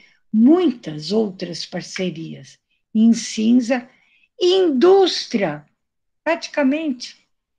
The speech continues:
não altera, o roxo e outros em azul. Então, o grosso é dinheiro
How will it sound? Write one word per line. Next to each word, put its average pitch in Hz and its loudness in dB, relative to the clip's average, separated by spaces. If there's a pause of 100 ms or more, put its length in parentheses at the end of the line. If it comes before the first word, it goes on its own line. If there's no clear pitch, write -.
(440)
não 226 0
altera, 214 -6 (260)
o 233 -4
roxo 247 0 (400)
e 339 0
outros 240 0
em 220 -6
azul. 165 -10 (1000)
Então, 285 2
o 285 -4
grosso 233 -2 (520)
é 196 -6 (260)
dinheiro 190 -4